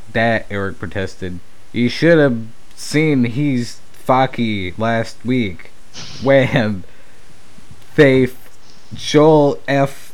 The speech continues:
Fisk was swimming around him while he was wading. He turned they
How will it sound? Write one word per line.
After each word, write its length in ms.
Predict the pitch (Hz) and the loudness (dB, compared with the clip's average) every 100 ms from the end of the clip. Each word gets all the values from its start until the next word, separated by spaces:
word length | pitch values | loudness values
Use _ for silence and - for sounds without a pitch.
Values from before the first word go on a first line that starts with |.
| - | -12
Fisk 640 | - 151 135 135 - - - | -6 0 0 0 -4 -8 -4
was 300 | 117 123 120 | 0 0 0
swimming 640 | - 135 135 127 120 117 107 - - - - - - - - - | -2 2 4 4 4 2 -2 -6 -10 -10 -10 -10 -10 -10 -8 -2
around 680 | 117 131 139 139 123 110 - | 2 6 6 6 4 0 -2
him 480 | 120 131 127 113 | 0 4 4 4
while 560 | 110 120 123 120 117 113 - | 4 4 4 4 2 0 -2
he 580 | 135 117 113 113 107 107 | 0 2 2 2 0 -2
was 480 | 107 110 107 107 98 - | 0 0 0 -2 -4 -4
wading. 640 | 107 110 107 92 90 82 - - - - - | -2 0 -2 -4 -6 -6 -8 -10 -10 -10 -6
He 560 | 117 120 117 113 110 107 - - - - | 0 2 2 2 -2 -4 -6 -10 -10 2
turned 640 | 151 151 143 135 120 110 - - - - - - | 4 6 4 4 2 -2 -8 -10 -10 -10 -10 -8
they 640 | 110 120 123 123 117 113 | -2 2 4 4 4 0